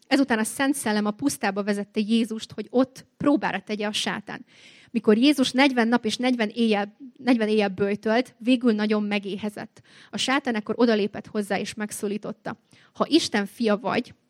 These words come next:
parancsolj, hogy ezek a kövek változzanak kenyérré.' Ő azonban így felelt: 'Meg van írva, nem csak kenyér élteti az embert, hanem Isten minden kimondott szava is.'"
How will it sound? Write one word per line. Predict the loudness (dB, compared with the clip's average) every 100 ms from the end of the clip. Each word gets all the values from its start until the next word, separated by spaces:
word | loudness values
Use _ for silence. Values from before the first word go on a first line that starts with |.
| _ _
parancsolj, | 4 6 4 2 0 2
hogy | 2 2
ezek | 0 0
a | -6
kövek | -2 0 0
változzanak | 0 0 0 -2 -8 -8 -8
kenyérré.' | -4 -4 -4 -8 -10 _ _ _ _ _
Ő | 0 2
azonban | 4 2 2 0
így | 0 -6
felelt: | -6 -6 -6 -10 -18 _ _ -4
'Meg | 2 2 4
van | 0 2
írva, | 2 2 -2 -14 _ -10
nem | 4 6 6
csak | 4 0 2
kenyér | 2 4 4
élteti | 2 0 -2 -4
az | -4 -2
embert, | -6 -4 -6 -6 -6
hanem | -2 -2 0
Isten | 2 2 -2 -4 -4
minden | 2 6 6 4 -4 -10
kimondott | -4 -4 -4 -14 -16
szava | -12 -10 -10 -10
is.'" | -12 -12